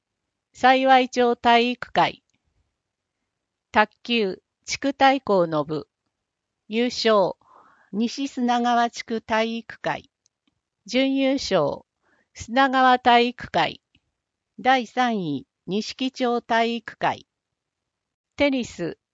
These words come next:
地区対抗の部。優勝、幸町体育会。準優勝、曙町体育会。第三位、錦町体育会。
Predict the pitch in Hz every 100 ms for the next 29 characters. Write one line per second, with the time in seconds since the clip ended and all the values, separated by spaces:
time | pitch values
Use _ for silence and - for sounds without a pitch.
0 | _ - - 277 277 269 262 214 185 165
1 | 147 147 151 - _ _ _ _ _ _
2 | _ _ 226 254 233 233 214 190 - -
3 | _ _ - 247 254 247 240 - 226 226
4 | 220 220 226 233 226 - - 165 - _
5 | _ _ _ _ _ _ _ - 226 262
6 | 262 262 262 254 202 165 147 - _ _
7 | _ - 202 247 240 247 247 247 247 233
8 | 220 - 220 226 226 - - 165 117 -
9 | _ _ _ _ _ _ _ _ _ _
10 | 208 254 254 - 254 240 196 156 139 _
11 | 185 220 - - 269 262 247 233 233 226
12 | 226 - - 180 139 131